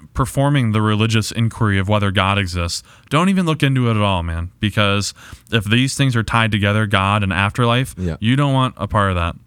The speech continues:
Speaker 2: Right, right.
Speaker 1: 'Cause afterlife is bad. If
Speaker 2: And
Speaker 1: you
Speaker 2: you
Speaker 1: get
Speaker 2: will
Speaker 1: locked into this thing forever,
Speaker 2: you'll eventually yearn daily for your cessation.
Speaker 1: Yes,
Speaker 2: Yeah.
Speaker 1: you would eventually reach that point given infinitude.
Speaker 2: Yes, and you're rejecting that.
Speaker 1: I think I'm
Speaker 2: There
Speaker 1: rejecting
Speaker 2: might be such a thing as renewable pleasures.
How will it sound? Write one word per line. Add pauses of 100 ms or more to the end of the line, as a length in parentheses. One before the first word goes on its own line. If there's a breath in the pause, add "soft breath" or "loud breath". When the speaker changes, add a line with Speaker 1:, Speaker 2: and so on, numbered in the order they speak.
(240)
Speaker 2:
Right,
right.
Speaker 1:
'Cause
afterlife
is
bad.
If
Speaker 2:
And
Speaker 1:
you
Speaker 2:
you
Speaker 1:
get
Speaker 2:
will
Speaker 1:
locked
into
this
thing
forever,
Speaker 2:
you'll
eventually
yearn
daily
for
your
cessation. (120)
Speaker 1:
Yes,
Speaker 2:
Yeah.
Speaker 1:
you
would
eventually
reach
that
point
given (320)
infinitude.
Speaker 2:
Yes, (100)
and
you're
rejecting
that. (400)
Speaker 1:
I
think
I'm
Speaker 2:
There
Speaker 1:
rejecting
Speaker 2:
might
be
such
a
thing
as
renewable
pleasures.